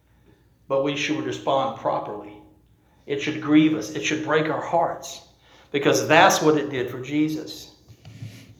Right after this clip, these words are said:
The beautiful thing about this section is,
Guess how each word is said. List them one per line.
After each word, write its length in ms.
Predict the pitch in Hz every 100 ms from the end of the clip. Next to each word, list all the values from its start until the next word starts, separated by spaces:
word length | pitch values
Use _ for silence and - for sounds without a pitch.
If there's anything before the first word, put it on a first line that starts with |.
| _ _ _ _ _
The 80 | 135
beautiful 420 | 135 190 226 190
thing 200 | 170 156
about 300 | 151 143 135
this 200 | 139 135
section 480 | - 180 185 - 131
is, 280 | 120 120